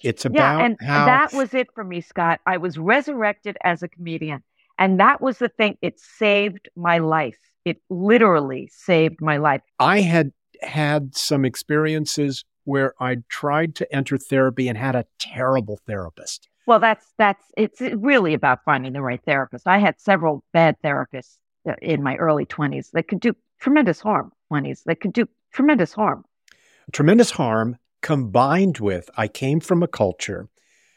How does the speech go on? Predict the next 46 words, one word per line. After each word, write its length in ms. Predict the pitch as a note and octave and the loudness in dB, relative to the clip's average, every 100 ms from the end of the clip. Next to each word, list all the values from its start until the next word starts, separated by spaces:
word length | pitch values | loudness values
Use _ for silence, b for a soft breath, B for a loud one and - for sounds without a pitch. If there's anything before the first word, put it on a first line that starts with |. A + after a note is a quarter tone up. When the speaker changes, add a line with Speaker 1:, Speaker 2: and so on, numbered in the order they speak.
| _ _ - | _ _ -10
Speaker 1:
where 500 | A#2+ B2+ A#2+ A#2+ C3 | -2 2 2 0 -4
we 300 | C3 A#2 C3+ | -2 2 4
believed, 580 | C#3+ C#3 A#2+ G#2 G#2+ - | 4 2 2 2 -2 -6
in 120 | A2+ | -2
fact, 300 | A#2+ A2 B2 | 2 2 0
one 160 | A2+ | -4
of 120 | A#2 A#2+ | -4 -2
my 280 | A2+ A2 A2 - | -2 -2 -4 -2
siblings 520 | - C3+ A2 A2 - | -2 0 -2 -2 -2
said 180 | C3 B2+ | -2 -2
to 60 | |
me 120 | A#2+ | -4
once, 480 | G2 G2+ G2+ G2 - - - | -4 -6 -8 -8 -10 -10 -8
uh, 200 | A2 G#2 | -6 -4
when 200 | G#2+ G#2+ | -4 -4
I 60 | G#2 | -6
said 340 | - A#2 G2 | -4 -4 -2
that 100 | G#2 | 0
I 60 | G2+ | 0
was 180 | G2 G#2+ | -2 -6
in 80 | |
therapy, 600 | F#2+ A2+ A#2 - G#2 F#2+ - | -2 2 2 0 -4 -6 -10
he 220 | G#2+ A2+ | -8 -6
said, 380 | - G#2+ F#2+ F2 _ _ _ _ _ | -4 -4 -6 -8 _ _ _ _ _
"Oh, 200 | D#3 B2 | 4 4
you're, 260 | G#2 G#2+ - | 2 0 -2
you're 160 | A#2 G#2 | -6 -2
buying 380 | A2 A2 G#2 F#2+ | 2 2 0 -4
a 40 | |
friend." 440 | - A2 F#2 D#2 - _ - | -4 -2 -2 -6 -14 _ -8
There 140 | A2 | -6
was 180 | G#2 G2+ | -4 -6
a 60 | G#2+ | -4
sense 340 | C3 A#2 - | -2 -2 -4
that 120 | B2+ - | -12 -8
if 180 | B2 - | -8 -6
you 80 | A#2 | -4
went 200 | C#3+ F3+ | 0 0
into 180 | D#3+ | 0
therapy, 360 | - B2+ A#2 B2+ | 0 0 0 -4
it 100 | A#2+ | -8
was 120 | A2 | -8
a 40 | G2 | -6
sign 340 | - A#2+ A2 | -2 0 0
of 100 | F2+ A#2 | -2 -4
weakness 580 | A#2 _ F2 F2 - | -6 _ -10 -8 -8